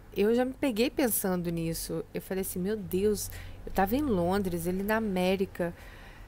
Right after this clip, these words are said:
é, como que a gente conseguiu, né, se apaixonar assim?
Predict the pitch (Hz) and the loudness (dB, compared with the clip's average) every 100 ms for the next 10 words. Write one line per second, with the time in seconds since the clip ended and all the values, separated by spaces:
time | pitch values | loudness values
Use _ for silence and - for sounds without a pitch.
0 | - - 180 175 180 175 170 - - - | -16 -4 -2 0 -2 -4 -6 -14 -18 -18
1 | - - - - 240 269 285 262 254 - | -18 -18 -18 -4 -2 0 0 2 2 0
2 | - 240 240 233 196 208 196 180 190 220 | 0 0 2 -2 4 4 6 2 2 0
3 | - 196 202 208 220 202 180 175 190 - | 0 0 0 0 2 2 4 4 2 -2
4 | - 170 175 185 170 | -4 -4 -2 -4 -6